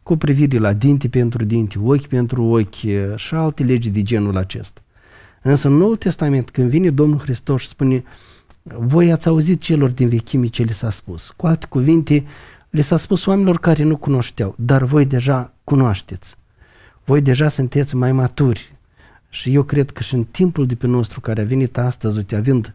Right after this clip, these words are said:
deja toată Scriptura, ne vorbim de, eh, timpurile Noului Testament, când se bazau doar pe Vechiul Testament, noi avem scrierile lui Pavel, istoria apostolilor, eh, Evangheliile, noi avem, cum zice apostolul Pavel în Evrei,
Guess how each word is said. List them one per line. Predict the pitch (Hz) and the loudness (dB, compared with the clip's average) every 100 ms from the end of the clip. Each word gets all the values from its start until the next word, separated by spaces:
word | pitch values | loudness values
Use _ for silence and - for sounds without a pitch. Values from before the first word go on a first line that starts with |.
| _ | _
deja | 117 135 | -4 -2
toată | 127 - 202 202 | -2 0 0 0
Scriptura, | 151 - 135 - 127 110 98 - - | -4 -4 -6 -4 -2 -2 -4 -10 -12
ne | - 139 | -2 0
vorbim | 143 147 170 170 | 2 2 2 2
de, | 147 131 123 - - - | 4 2 0 -8 -20 -12
eh, | - 120 110 | -4 -2 0
timpurile | - 170 151 143 | 0 0 2 2
Noului | 147 202 180 | 4 4 2
Testament, | 135 143 - 135 139 123 - | 0 -2 -2 0 0 -2 -6
când | - 170 | 0 0
se | 143 135 | 2 2
bazau | 120 120 127 | 2 0 0
doar | 117 123 | 2 0
pe | 107 | -2
Vechiul | 104 165 185 139 | 0 0 0 -2
Testament, | 123 107 110 107 104 - - - | -4 -4 -2 -2 -4 -8 -20 -6
noi | 139 | 0
avem | 135 135 | 2 2
scrierile | - - 139 156 143 123 | -2 -2 2 2 2 0
lui | 117 113 | 2 0
Pavel, | - 165 135 110 107 | 0 0 0 0 0
istoria | 110 - 143 139 123 | -2 0 2 4 2
apostolilor, | - 107 175 170 - 120 113 113 - - - - | -2 -4 -2 -2 0 0 2 0 -4 -16 -20 -4
eh, | 127 117 | 0 2
Evangheliile, | 151 147 127 123 180 160 120 113 - - - - | 4 2 2 2 4 4 4 0 -4 -20 -16 -2
noi | 151 165 | 2 4
avem, | 139 170 | 4 4
cum | 156 147 143 | 2 2 2
zice | 151 143 | 2 0
apostolul | 135 151 - 131 | 0 0 2 0
Pavel | 135 147 139 | 0 0 2
în | 127 127 | 2 2
Evrei, | 127 147 131 | 2 2 0